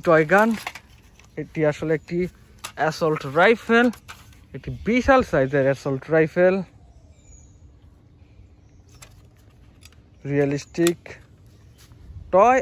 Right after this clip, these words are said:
অ্যাসল্ট রাইফেল, প্লাস্টিক ম্যাট, খুবই চমৎকার একটি টয় গান। আসলে আমি কল্পনাও করতে পারিনি যে আজকে একটি টয় গান পেয়ে যাব। খুবই চমৎকার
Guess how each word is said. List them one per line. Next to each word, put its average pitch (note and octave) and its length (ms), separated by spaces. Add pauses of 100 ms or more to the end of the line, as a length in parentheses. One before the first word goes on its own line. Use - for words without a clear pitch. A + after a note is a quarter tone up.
অ্যাসল্ট C#3+ 400 (120)
রাইফেল, F#3+ 380 (640)
প্লাস্টিক C#3 440 (100)
ম্যাট, F3 240 (760)
খুবই C#3+ 280
চমৎকার D3+ 440
একটি D3+ 140 (100)
টয় C#3+ 240
গান। F3 180 (720)
আসলে D3+ 340
আমি D3+ 100 (100)
কল্পনাও D3+ 460
করতে D3+ 260
পারিনি G#3 300 (120)
যে A3+ 100 (560)
আজকে - 220 (100)
একটি D3+ 280 (320)
টয় C3+ 220
গান C3+ 120 (100)
পেয়ে D#3+ 240
যাব। F3 160 (760)
খুবই C#3 160 (100)
চমৎকার F3 380